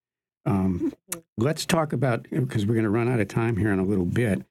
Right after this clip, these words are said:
Speaker 1: So your
Speaker 2: Okay.
Speaker 1: parents convert, uh, to this, what we'll call extreme form of Islam,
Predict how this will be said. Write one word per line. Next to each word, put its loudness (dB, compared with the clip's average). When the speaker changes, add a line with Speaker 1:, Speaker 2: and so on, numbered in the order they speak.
Speaker 1:
So 2
your 0
Speaker 2:
Okay. -10
Speaker 1:
parents 2
convert, 2
uh, 2
to -2
this, -2
what 0
we'll 2
call 0
extreme -2
form 0
of -2
Islam, 0